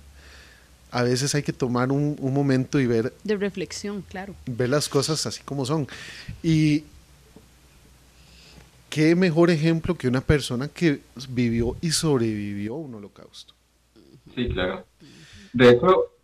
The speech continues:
Speaker 3: Perdón que te interrumpa, Jonah,
Speaker 1: No, no,
Speaker 3: es muy,
Speaker 1: adelante.
Speaker 3: muy interesante, me, me cala mucho, porque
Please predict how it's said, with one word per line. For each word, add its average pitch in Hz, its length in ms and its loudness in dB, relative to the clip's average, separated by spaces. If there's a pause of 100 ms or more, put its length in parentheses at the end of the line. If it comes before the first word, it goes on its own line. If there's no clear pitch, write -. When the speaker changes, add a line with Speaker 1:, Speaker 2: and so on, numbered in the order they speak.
(160)
Speaker 3:
Perdón 120 220 8
que 127 100 2
te - 100 2
interrumpa, 110 500 2
Jonah, 123 240 4
Speaker 1:
No, 156 60 -4
no, 190 260 -8
Speaker 3:
es 113 160 4
muy, 139 140 6
Speaker 1:
adelante. - 220 -4
Speaker 3:
muy 120 120 0
interesante, 143 800 2
me, - 360 2
me 92 380 0
cala 101 260 4
mucho, 147 500 0 (640)
porque 104 1000 4